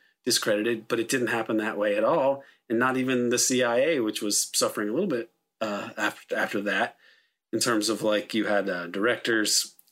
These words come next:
uh, fired, you had the family jewels, uh, leaked to the public, in parts of it in different ways. You had the church and Pike committees, you had the House Select Committee on Assassinations. But then at the end of all that, you get Reagan elected. And, uh, that's a permanent shift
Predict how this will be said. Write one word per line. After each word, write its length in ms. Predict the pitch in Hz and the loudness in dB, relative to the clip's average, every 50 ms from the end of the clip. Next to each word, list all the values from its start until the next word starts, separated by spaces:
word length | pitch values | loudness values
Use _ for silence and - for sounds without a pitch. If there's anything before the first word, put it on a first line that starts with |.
| _ _ | _ _
uh, 220 | - 104 98 90 | -4 -4 -2 -4
fired, 460 | - - - 113 110 110 107 104 107 104 | -4 -2 0 2 2 2 2 2 0 0
you 60 | 95 | -2
had 100 | 92 92 | -4 -6
the 40 | - | -6
family 400 | - - 113 107 107 104 101 98 | -4 -2 0 2 2 2 0 0
jewels, 640 | 101 104 104 107 107 107 107 107 104 - - - - - - _ _ _ _ _ _ _ _ _ | 0 0 0 0 0 0 0 2 2 0 -2 -4 -8 -16 -20 _ _ _ _ _ _ _ _ _
uh, 260 | - 107 104 104 107 - | -2 0 0 0 0 0
leaked 500 | 120 113 110 113 113 110 107 - - - | 0 0 2 2 2 0 0 -2 -4 -2
to 60 | - | -2
the 120 | 113 110 - | -2 -2 -2
public, 600 | - 117 110 107 107 110 107 104 104 - - - _ _ _ _ _ _ - | 0 0 0 0 0 0 -2 -2 -2 -6 -12 -14 _ _ _ _ _ _ -12
in 60 | - | -8
parts 280 | - - 120 107 104 - | -2 -2 0 0 0 0
of 60 | 110 | 0
it 60 | 110 | 0
in 100 | 110 110 | 0 0
different 240 | 107 110 107 117 104 | 0 0 -2 -2 0
ways. 280 | 107 104 107 104 101 104 | 0 2 2 2 0 0
You 80 | 104 | -2
had 120 | 95 98 92 | -2 -2 -4
the 80 | 101 | -2
church 340 | 98 - - 127 117 110 - | -2 0 0 0 0 0 0
and 120 | 110 104 - | -2 -2 0
Pike 240 | - 110 107 107 | 0 -2 -2 -2
committees, 440 | - 113 110 104 107 107 104 104 107 | -2 -2 0 0 2 2 2 0 0
you 60 | 110 | -2
had 100 | 101 95 | -2 -4
the 60 | 95 90 | -4 -2
House 220 | - 107 104 - | 0 0 0 0
Select 280 | - 117 107 110 107 - | 0 2 0 0 0 -2
Committee 220 | - 110 104 107 | -2 -2 0 0
on 80 | 104 104 | 0 -2
Assassinations. 1000 | 104 - 120 110 104 - - 110 107 104 107 107 - 113 107 - 107 - - - _ _ _ _ _ _ - | -2 -2 -4 -2 -2 0 0 0 0 0 0 0 0 2 0 -2 -2 -4 -8 -12 _ _ _ _ _ _ -12
But 100 | - 131 | -6 -4
then 140 | 135 131 127 | -2 -2 0
at 80 | 123 | 0
the 140 | 135 123 123 | 0 0 0
end 100 | 139 160 | 2 0
of 60 | 151 | 0
all 160 | 131 120 113 | 0 0 2
that, 280 | 110 117 110 117 - - | 2 2 2 0 0 -2
you 120 | 104 110 | -6 -6
get 260 | 113 120 120 117 - - - | -6 -4 -6 -8 -8 -8 -4
Reagan 260 | - 127 156 160 127 | -2 0 0 0 0
elected. 440 | 104 95 90 85 87 - - 90 85 _ _ _ _ _ _ _ _ - - _ 104 101 101 _ | -2 -4 -6 -8 -10 -14 -18 -20 -20 _ _ _ _ _ _ _ _ -20 -20 _ -20 -20 -20 _
And, 160 | - - - - - _ _ _ _ _ _ _ _ _ _ - | -20 -20 -20 -20 -20 _ _ _ _ _ _ _ _ _ _ -6
uh, 80 | 107 107 101 95 | -6 -4 -4 -2
that's 280 | 107 107 107 104 - | 0 0 0 0 0
a 40 | 107 | -2
permanent 460 | - - 123 113 113 113 113 113 110 | -2 -2 -2 0 0 0 0 0 2
shift 400 | - - 117 123 151 - - - | 2 2 2 2 0 -2 -6 -12